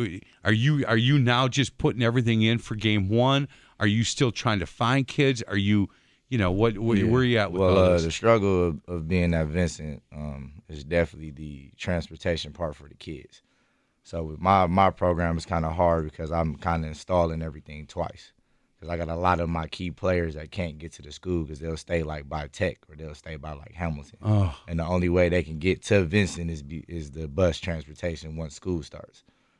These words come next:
Speaker 2: So, like, right now, I got about forty some kids that's getting on the bus, the city bus, that's getting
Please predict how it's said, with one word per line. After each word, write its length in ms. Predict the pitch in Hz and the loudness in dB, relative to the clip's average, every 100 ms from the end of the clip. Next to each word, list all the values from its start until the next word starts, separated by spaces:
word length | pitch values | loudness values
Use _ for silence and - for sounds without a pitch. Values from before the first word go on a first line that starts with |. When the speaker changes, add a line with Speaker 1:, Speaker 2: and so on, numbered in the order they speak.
| _ | _
Speaker 2:
So, 120 | - | -10
like, 160 | 82 80 | -6 2
right 220 | 90 87 | 4 6
now, 240 | 95 98 | 6 6
I 140 | 90 95 | 6 2
got 240 | 87 92 | 2 2
about 320 | 82 85 82 | 2 0 -2
forty 320 | - 92 92 80 | -2 -2 -2 -2
some 260 | 90 85 | -4 -4
kids 320 | 76 98 90 80 | 0 2 2 0
that's 140 | 78 | -8
getting 280 | 76 87 80 | -4 -4 -2
on 120 | 85 | -4
the 60 | 73 | -4
bus, 400 | 78 90 82 - | 4 4 4 -2
the 120 | - | -16
city 300 | - 90 82 | -2 -2 -2
bus, 380 | 78 87 82 78 | 0 2 0 -4
that's 180 | 80 73 | -18 -4
getting 460 | 87 78 82 78 | -4 -2 -4 -4